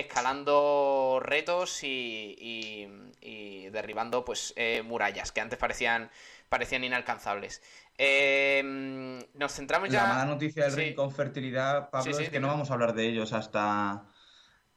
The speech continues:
Speaker 2: en dos ocasiones más, que juegan contra el Unión Atlántico Pérez, un partido atrasado en diciembre,
Speaker 1: Ajá.
Speaker 2: pero después el resto vamos a hablar de, del europeo, que juegan, van a estar convocadas,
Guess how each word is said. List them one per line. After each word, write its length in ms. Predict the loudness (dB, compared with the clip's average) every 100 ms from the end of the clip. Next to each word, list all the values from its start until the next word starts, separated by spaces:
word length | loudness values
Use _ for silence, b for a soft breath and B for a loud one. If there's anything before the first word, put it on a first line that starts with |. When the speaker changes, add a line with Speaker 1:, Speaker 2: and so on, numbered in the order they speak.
| _ -4
Speaker 2:
en 160 | 2
dos 160 | 2 4
ocasiones 420 | 2 2 0 2
más, 300 | 4 2 0
que 100 | -10
juegan 300 | 2 4 4
contra 480 | 0 2 4 6 6
el 80 | 4
Unión 240 | 2 2
Atlántico 400 | 0 0 -2 0
Pérez, 160 | 0 0
un 80 | 0
partido 280 | 0 4
atrasado 420 | 4 2 0 0 2
en 60 |
diciembre, 640 | 2 4 4 6 4 0 -8
Speaker 1:
Ajá. 220 | -6 0
Speaker 2:
pero 140 | 6 6
después 260 | 6 2
el 100 | 0
resto 240 | 0 0 4
vamos 220 | 4 4
a 20 | 4
hablar 180 | 4
de, 400 | 4 4 4 2
del 120 | 2 2
europeo, 680 | 2 0 2 2 2 -8 -14
que 120 | -4
juegan, 760 | 2 4 4 2 2 0 0
van 120 | 2 2
a 40 |
estar 160 | 2 2
convocadas, 640 | 2 4 4 4 0